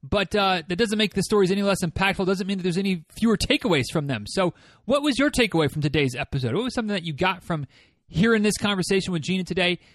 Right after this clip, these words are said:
that, uh, you're gonna take with you and, and maybe implement and do something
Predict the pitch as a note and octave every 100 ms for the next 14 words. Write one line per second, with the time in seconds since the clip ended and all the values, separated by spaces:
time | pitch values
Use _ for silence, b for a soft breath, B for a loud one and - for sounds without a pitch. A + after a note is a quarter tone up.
0 | b - D#3+ E3+ D3 D3 F3+ F3+ - F3+
1 | E3 F#3 F#3+ G3 D3 C#3+ C#3+ E3+ E3+ D#3
2 | - G3+ G3+ G3+ G3 - C#3+ C3 A#2 F#3
3 | G#3 F#3 F#3+